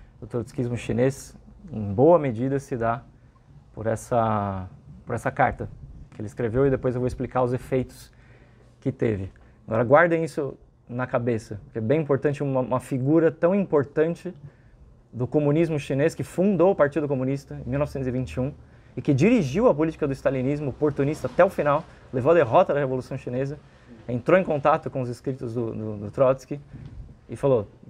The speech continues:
"Trotsky tá cem por cento correto contra o stalinismo. Nós temos que voltar a nos unir ao redor das bandeiras do verdadeiro bolchevismo, que é a oposição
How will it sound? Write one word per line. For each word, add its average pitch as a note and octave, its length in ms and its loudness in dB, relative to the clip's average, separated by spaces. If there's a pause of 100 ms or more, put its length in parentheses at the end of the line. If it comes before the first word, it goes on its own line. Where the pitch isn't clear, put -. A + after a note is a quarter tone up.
(220)
"Trotsky D3 320 -2
tá C3+ 100 -8
cem F3+ 220 -2
por D3+ 140 0
cento B2+ 200 -4
correto G#2+ 360 -4 (720)
contra B2+ 480 2 (260)
o C3 60 -6
stalinismo. A2 500 -2
Nós A2 160 -6
temos C#3+ 160 0
que C#3+ 60 -4
voltar D3 520 2 (640)
a B2 80 -6
nos C3 140 -2
unir C#3 340 -2 (400)
ao B2 140 2
redor C3 340 4
das C#3+ 100 2
bandeiras C3+ 360 0
do B2 60 -4
verdadeiro C3 360 2
bolchevismo, B2+ 640 -4 (480)
que - 100 -4
é C3+ 60 6
a C#3 260 2
oposição B2 680 -4